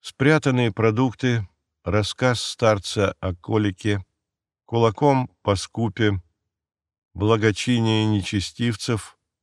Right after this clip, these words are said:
вы хуже рецидивистов, вот так постницы, предостережение старца Исаакия.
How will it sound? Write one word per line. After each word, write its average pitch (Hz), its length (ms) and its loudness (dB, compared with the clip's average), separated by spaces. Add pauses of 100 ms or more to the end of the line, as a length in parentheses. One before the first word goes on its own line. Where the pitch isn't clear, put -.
(420)
вы 117 280 0
хуже 101 480 -2
рецидивистов, 101 960 -2 (640)
вот 123 320 2 (120)
так 95 180 -6 (140)
постницы, 127 800 0 (760)
предостережение 110 1040 0
старца 110 720 0
Исаакия. 87 840 -4